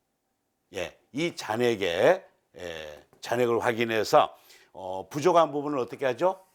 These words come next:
이렇게 보충을 하면 돼요. 이렇게, 예, 보충. 이를 우리는 보충법이라 이렇게 얘기합니다. 그래서 결산일 현재 대손 충당금 잔액은 얼마가 될까요? 팔백 원이 되는 겁니다. 그러나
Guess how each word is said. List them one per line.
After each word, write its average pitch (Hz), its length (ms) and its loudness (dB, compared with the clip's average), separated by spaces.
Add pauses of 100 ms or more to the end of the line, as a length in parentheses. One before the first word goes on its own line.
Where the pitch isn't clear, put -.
(260)
이렇게 101 340 -2
보충을 139 640 -2
하면 85 260 -6
돼요. 71 140 -14 (300)
이렇게, 104 500 -2 (240)
예, 78 240 -16
보충. 131 560 0 (400)
이를 156 220 4
우리는 135 440 0 (300)
보충법이라 101 1300 0
이렇게 107 420 -2
얘기합니다. 73 680 -8 (1400)
그래서 147 500 4
결산일 143 580 0
현재 135 320 0
대손 123 380 -2
충당금 110 440 -2
잔액은 101 360 -2
얼마가 107 320 2
될까요? 104 580 0 (380)
팔백 131 460 0
원이 107 200 -2
되는 85 220 -4
겁니다. 73 460 -14 (420)
그러나 135 320 2